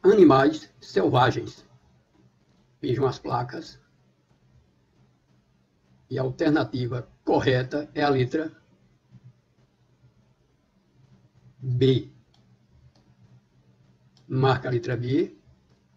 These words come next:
Esta é a placa animais selvagens. Questão quarenta e nove. Qual é a placa? Passagem sinalizada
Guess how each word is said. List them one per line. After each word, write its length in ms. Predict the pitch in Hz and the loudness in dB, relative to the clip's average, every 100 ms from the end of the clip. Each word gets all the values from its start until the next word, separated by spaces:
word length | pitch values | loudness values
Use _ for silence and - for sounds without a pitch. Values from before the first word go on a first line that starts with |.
| _ _ - | _ _ -8
Esta 300 | 139 143 - | -4 -2 -2
é 40 | 127 | -6
a 60 | |
placa 540 | - 127 117 135 175 175 _ _ _ _ _ _ - | -4 -6 -6 -6 -10 -10 _ _ _ _ _ _ 0
animais 720 | 175 180 135 127 147 156 - _ _ _ | 4 6 6 4 0 -2 -12 _ _ _
selvagens. 760 | - - 160 120 107 101 - - _ _ _ _ _ _ _ _ _ _ - - - _ _ _ _ _ _ _ _ _ _ _ _ _ _ _ _ _ | -16 -6 -2 0 -2 -6 -14 -20 _ _ _ _ _ _ _ _ _ _ -20 -20 -20 _ _ _ _ _ _ _ _ _ _ _ _ _ _ _ _ _
Questão 340 | - 131 - 151 | -4 -4 0 2
quarenta 360 | 151 147 190 | 4 6 10
e 40 | 190 | 10
nove. 340 | 143 143 113 | 8 4 0
Qual 340 | - 185 208 175 | 2 6 6 6
é 80 | |
a 60 | 196 | 2
placa? 360 | - 123 95 - | 0 -6 -6 -8
Passagem 520 | - 180 - 151 135 | -2 -2 -2 -4 -4
sinalizada 920 | 127 269 262 160 120 131 131 123 107 | 0 4 4 4 0 0 -2 -2 -10